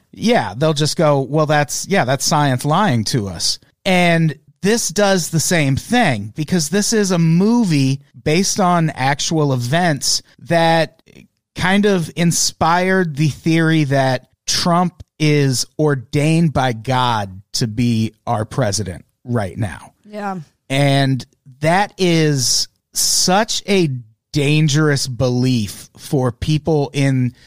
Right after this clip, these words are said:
Speaker 1: at least the American political system to have, because you're not, like, once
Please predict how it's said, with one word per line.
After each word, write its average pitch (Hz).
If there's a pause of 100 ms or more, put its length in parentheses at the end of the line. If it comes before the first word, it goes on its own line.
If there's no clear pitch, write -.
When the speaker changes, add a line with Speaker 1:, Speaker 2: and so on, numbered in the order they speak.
(260)
Speaker 1:
at 165
least 226
the 262
American 160
political 135
system 110
to -
have, 127 (220)
because 165
you're 160
not, 190 (140)
like, 170 (240)
once 180